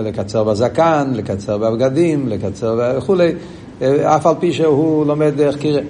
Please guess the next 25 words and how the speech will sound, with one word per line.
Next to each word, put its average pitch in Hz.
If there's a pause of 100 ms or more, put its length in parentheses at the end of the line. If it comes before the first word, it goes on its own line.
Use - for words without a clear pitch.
(380)
מה 107
שאין, 135
כי 123
כשלומדים 127
חסידס, 165
אז 131
זה 151
רק 143
יביא 143
לך 139 (180)
עוד 143
יותר 143
יראת 131
שמיים, 120
עוד 143
יותר, 139
אה, 120 (560)
עוד 143
יותר 151
קדושה, 135
עוד 143
יותר, 143
אה, 131
הידור 131
במצווה, 127